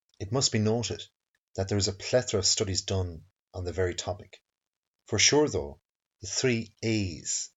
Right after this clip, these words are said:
are ruling the roost for many who find it difficult to look away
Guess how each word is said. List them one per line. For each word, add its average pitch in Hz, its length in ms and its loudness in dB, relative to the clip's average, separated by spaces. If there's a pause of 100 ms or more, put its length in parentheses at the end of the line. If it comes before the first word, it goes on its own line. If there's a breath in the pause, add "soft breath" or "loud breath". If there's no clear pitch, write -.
(140)
are 95 140 0
ruling 104 340 0
the 95 100 0
roost 101 440 -2 (380)
for 98 140 -4
many 95 360 0 (140)
who 87 60 -8
find 101 240 -2
it 92 120 -4
difficult 95 420 -4
to 101 100 -2
look 92 180 -4
away 87 340 -4